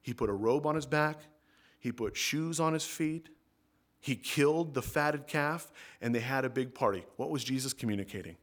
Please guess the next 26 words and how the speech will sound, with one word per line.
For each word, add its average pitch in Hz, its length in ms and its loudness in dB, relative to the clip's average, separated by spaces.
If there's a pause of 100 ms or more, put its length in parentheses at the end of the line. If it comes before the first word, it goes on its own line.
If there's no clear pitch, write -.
(520)
He 139 160 0
was 123 220 0
communicating 175 840 0
to 123 140 -4
you 151 580 2
and 117 160 -4
to 117 140 -2
me 170 560 0 (680)
that - 220 -6
in 180 400 4
our 117 240 0
Father's 165 640 4
house 151 680 -2 (500)
is 101 280 -4 (300)
everything 175 640 0
and 143 140 -2
more 151 480 0
than 107 220 -6 (100)
anything 170 540 -4
we 147 120 -6
would 120 200 -4 (120)
ever 170 380 0
want 139 480 0 (140)
out 120 400 -6
there. 101 340 -4 (1120)
Where 202 520 4